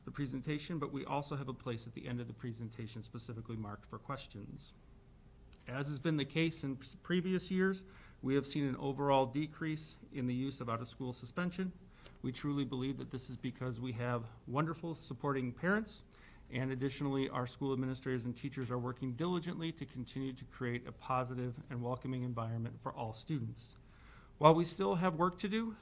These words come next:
the overall trend in our data continues to be positive. We have ninety-nine percent of our students not receiving an out-of-school suspension for the eighteen nineteen school year.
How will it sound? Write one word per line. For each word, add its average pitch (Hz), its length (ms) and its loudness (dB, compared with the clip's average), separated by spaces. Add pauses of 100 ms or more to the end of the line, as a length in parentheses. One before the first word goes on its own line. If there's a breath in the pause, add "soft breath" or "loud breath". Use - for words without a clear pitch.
(140 loud breath)
the 131 120 -2
overall 143 400 8
trend 139 300 0
in 135 100 -2
our 117 100 2
data 131 320 0
continues 131 460 -2
to - 80 -6
be 117 80 0
positive. 113 560 0 (540 loud breath)
We 135 140 2
have 131 120 2
ninety-nine 143 540 4
percent 139 320 -4
of 135 80 -4
our 143 100 0
students 123 560 -2 (140)
not 131 280 4
receiving 135 520 0
an 123 80 -2
out-of-school 131 500 -2
suspension 123 580 -4
for 120 140 -8
the 120 180 -6
eighteen 123 460 -4
nineteen 113 480 -6
school 123 320 -4
year. 104 220 -4